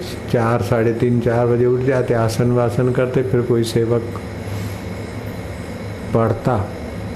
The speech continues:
और गुरुजी अपना अंदर सुनते। हमारा भी ऐसे ही होता है, सेवक सुबह पढ़ता है, हम अंदर सुनते हैं, रात को भी पढ़ता है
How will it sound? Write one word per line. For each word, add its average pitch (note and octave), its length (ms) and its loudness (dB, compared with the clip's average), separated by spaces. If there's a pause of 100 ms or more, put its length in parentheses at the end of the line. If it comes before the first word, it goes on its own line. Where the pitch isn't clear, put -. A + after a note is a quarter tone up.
(480)
और A2+ 80 2
गुरुजी A#2+ 400 4
अपना A2+ 440 0 (840)
अंदर G#2+ 240 4
सुनते। G#2+ 540 0 (720)
हमारा C3 320 2
भी C#3+ 180 2
ऐसे B2+ 180 2
ही A#2+ 60 4
होता F2+ 280 0
है, E2+ 320 0 (340)
सेवक A2 280 2
सुबह A#2 280 2
पढ़ता A#2 400 0
है, A#2+ 140 2
हम A2+ 180 2
अंदर A2+ 260 2
सुनते G#2 480 0
हैं, F2 140 0 (840)
रात A2 300 2
को B2 60 2
भी A#2 140 4
पढ़ता A2+ 520 0
है C#3 180 2